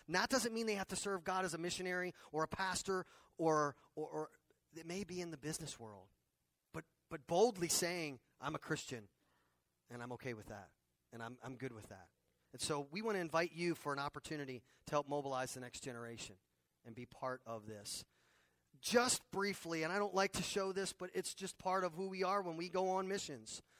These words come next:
There are expenses. There are ways in which we have to, we, we can't go unless we have support. And so we're kind of at around, like, an eleven percent place right now in our monthly support that goes from everything from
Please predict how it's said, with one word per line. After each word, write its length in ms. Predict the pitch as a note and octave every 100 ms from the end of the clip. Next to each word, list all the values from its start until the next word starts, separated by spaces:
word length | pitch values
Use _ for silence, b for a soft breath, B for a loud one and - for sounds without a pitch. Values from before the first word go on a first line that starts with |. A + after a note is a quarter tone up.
| b -
There 160 | F#3+
are 200 | G3 G3
expenses. 680 | F#3+ - G3+ G3 G3+ D#3 C3+
There 160 | F3+ F#3+
are 80 |
ways 260 | F#3 F#3 G3+
in 120 | F#3
which 200 | F#3 - B B
we 120 | G3+
have 260 | F#3+ F#3 -
to, 240 | - D3+ b b b -
we, 140 | G#3
we 100 | G3
can't 300 | - A3+ G#3
go 360 | F3 A3+ F#3 D#3
unless 280 | D#3+ E3
we 300 | E3 E3+ D#3+ -
have 220 | D#3+ D3+
support. 480 | - - E3 C3 - b b b
And 80 | D3+
so 80 |
we're 100 | G3+
kind 240 | B3 - B3
of 80 | A3
at 60 |
around, 220 | G3 G3+
like, 120 | G3 F3
an 60 |
eleven 320 | D3+ D#3 F#3+
percent 420 | G#3 F#3 - F#3+ G3
place 320 | E3+ F#3+ G#3
right 160 | A#3 G#3
now 320 | A3 A#3+ B3+ B B B
in 100 | F3
our 100 | F3+
monthly 440 | E3 E3+ G#3 - G#3+
support 640 | - F#3+ - F3+ G#3 C4 - b b b
that 140 | F3 -
goes 260 | F#3+ G3 - -
from 240 | - F#3+
everything 340 | F#3 G3 G3+ G3+
from 360 | - E3+ D#3